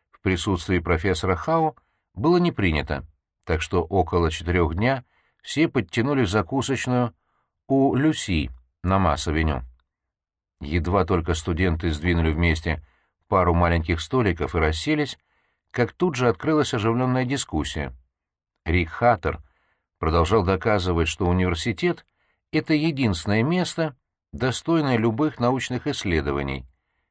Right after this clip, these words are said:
Но его никто не слушал. Всех больше всего заботили громкие заявления,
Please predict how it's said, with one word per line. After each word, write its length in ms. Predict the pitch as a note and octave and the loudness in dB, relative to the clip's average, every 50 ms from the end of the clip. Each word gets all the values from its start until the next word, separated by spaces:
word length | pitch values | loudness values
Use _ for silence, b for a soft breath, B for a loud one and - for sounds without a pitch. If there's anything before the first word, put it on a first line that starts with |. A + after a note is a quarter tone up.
| _ _ _ | _ _ _
Но 140 | - D2+ D#2 | -4 -2 0
его 200 | D#2+ D#2+ D#2 D#2+ | 2 2 4 4
никто 280 | D#2+ E2 E2+ E2 - F#2 | 2 2 0 0 0 -2
не 120 | F2+ G2+ | 0 -2
слушал. 480 | G2 - - D#3 D#3 - - D#2 C2 B1 - _ _ _ _ _ _ _ _ _ _ _ _ _ | -2 -2 -4 -4 -2 -2 -4 -4 -6 -6 -10 _ _ _ _ _ _ _ _ _ _ _ _ _
Всех 400 | - - - - D3 D#3 A2+ G#2+ | -14 -8 -2 0 0 0 0 2
больше 340 | F#2+ A#2 A2+ G2+ - - F#2+ | 2 0 0 0 -2 -4 -6
всего 300 | - - B2+ B2 C3 A#2+ | -4 -4 -2 0 0 0
заботили 480 | F#2+ G2+ F#2 G2 B2+ A#2+ - A#2 G2+ | 0 0 0 0 -2 -2 -2 -2 -2
громкие 460 | G2 E2+ F#2+ A#2 G#2 F#2+ - - G#2+ | 0 2 2 2 2 2 0 0 0
заявления, 680 | F#2 E2 A2 A2+ A#2+ B2 D3 E3 D#3+ D#3 D#3 D3 C3+ B2+ | 0 2 2 2 2 2 2 0 0 0 -2 -2 -4 -8